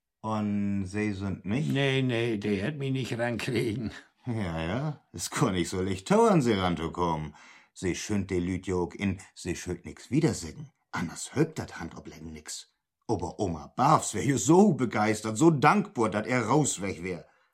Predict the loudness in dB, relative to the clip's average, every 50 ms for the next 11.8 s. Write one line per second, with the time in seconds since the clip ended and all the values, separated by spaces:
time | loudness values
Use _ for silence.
0 | _ -12 -10 -8 -6 -6 -6 -6 -6 -8 -8 -8 -8 -10 -12 _ _ _ _ _
1 | _ _ _ _ _ _ _ _ _ _ _ _ _ _ _ _ _ _ _ _
2 | _ _ _ _ _ _ _ -18 -18 -18 -16 -16 -10 -8 -8 -8 -8 -8 -10 -10
3 | -10 -10 _ -14 -8 -6 -4 -4 -4 -6 -8 -6 -6 -6 -6 -6 -6 -6 -8 -10
4 | -12 -18 -20 _ _ _ _ _ _ _ _ _ _ _ -6 -6 -6 -6 -8 -10
5 | -8 -8 -8 -10 _ -2 0 0 0 0 -2 -2 -2 0 2 2 2 0 0 -2
6 | -2 -2 -2 -2 -2 0 0 0 0 0 -4 -4 -4 -4 0 2 2 0 2 2
7 | 0 0 0 -2 -4 -2 2 2 2 4 2 2 2 2 2 2 2 0 -4 -4
8 | -4 -4 -4 -4 -4 0 0 0 2 2 2 0 0 -2 -4 -4 -4 -4 -8 -14
9 | -18 _ _ _ _ _ _ _ _ _ _ _ _ _ _ _ _ _ _ _
10 | _ -2 -2 -2 -2 -2 -2 0 0 0 0 -4 -4 -4 -4 -4 -4 -4 -4 -4
11 | -4 -4 -6 -6 -4 -4 -4 0 0 0 0 0 -2 -2 -4 -4